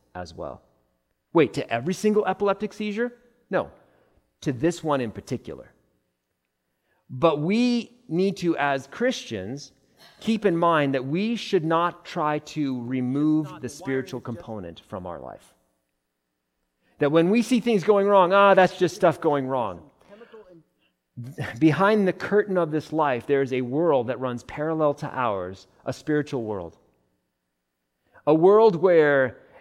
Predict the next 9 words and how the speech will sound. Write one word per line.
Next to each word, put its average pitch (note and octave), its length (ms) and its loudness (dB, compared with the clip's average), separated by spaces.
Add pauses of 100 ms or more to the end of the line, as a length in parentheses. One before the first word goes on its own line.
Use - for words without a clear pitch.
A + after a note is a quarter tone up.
angelic F3 640 2
and D3+ 140 -2
demonic D#3 440 0
forces C#3 600 -6 (280)
have D3+ 280 -2
influence C#3+ 760 -2
on C#3+ 180 0
our D#3+ 220 2
life. C#3 500 -2